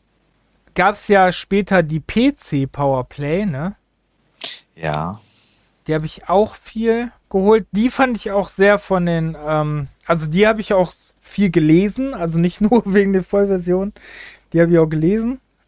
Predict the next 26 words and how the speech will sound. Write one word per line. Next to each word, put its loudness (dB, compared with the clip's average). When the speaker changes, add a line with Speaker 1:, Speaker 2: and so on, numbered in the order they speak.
Speaker 2:
Ja, -2
Speaker 1:
Die 2
Speaker 2:
da 0
Speaker 1:
fa- 0
Speaker 2:
gab's -2
aber -10
auch -4
nur -6
ein -12
paar, -8
ne? -6
Also -10
drei -6
Jahre -6
oder -8
so. -14
Speaker 1:
Boah, -12
nee, -14
ich -14
fand, -12
die -12
gab's -10
auch -8
schon -10
lang, -10
oder? -4